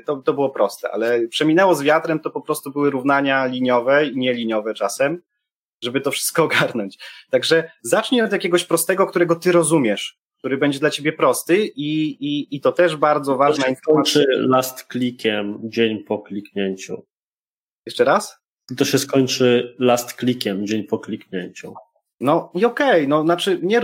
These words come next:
Speaker 1: ja bym nie robił last clicka dzień po kliknięciu, ale last click nie jest zły dla rzeczy, które szybko rotują, które szyb-, mają wywołać szybką akcję, nie? Bo to jest last click, ty masz kliknąć, zrobić. Nie kliknąłeś, nie zrobiłeś? Okej, to nie jest model dla ciebie.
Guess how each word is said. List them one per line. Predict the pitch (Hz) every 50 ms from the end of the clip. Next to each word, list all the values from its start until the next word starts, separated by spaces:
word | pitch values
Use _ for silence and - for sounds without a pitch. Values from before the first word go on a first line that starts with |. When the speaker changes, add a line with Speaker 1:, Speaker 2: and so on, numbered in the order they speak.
| 180 143
Speaker 1:
ja | 151 165
bym | 190 202 180
nie | 165 143
robił | 151 139 127 117
last | 113 107 107 -
clicka | - 131 - - 123
dzień | 123 139 120
po | 120 131 120
kliknięciu, | - 127 - - 131 123 120 117 - 165 190 214 -
ale | - 151 156 170 170 170 143 -
last | 135 147 175 196 196 -
click | - 185 185 - -
nie | 165 175 180
jest | 175 170 151
zły | 127 135 143 165 165
dla | 143 135 143 147 147 147 147 139
rzeczy, | 143 156 156 - 160
które | - - 143 143
szybko | - - - - - 139
rotują, | 127 - - 123 110 101 95
które | - - 131 143
szyb-, | 139 - - 170 -
mają | 165 165 160 160
wywołać | 147 147 147 160 151 147 -
szybką | - - - - 170 151 -
akcję, | 131 120 - - - 101 - _ _ -
nie? | 131 185 208 -
Bo | 170 208
to | - 196
jest | 208 202 - - - -
last | 156 202 214 - -
click, | - 151 113 - -
ty | - 147
masz | 156 147 - -
kliknąć, | - 175 175 - 220 226 208 160
zrobić. | 165 165 131 104 98 95 - - _ _
Nie | - 143 160
kliknąłeś, | 160 180 175 - - 170 165 165 165
nie | 165 160
zrobiłeś? | 147 156 160 143 170 202 220 214 - -
Okej, | 175 - - 127 147 165
to | 160 160
nie | 160 156 151
jest | 151 156 151 -
model | 147 143 135 147 131
dla | 131 143 131
ciebie. | - - 107 87 - -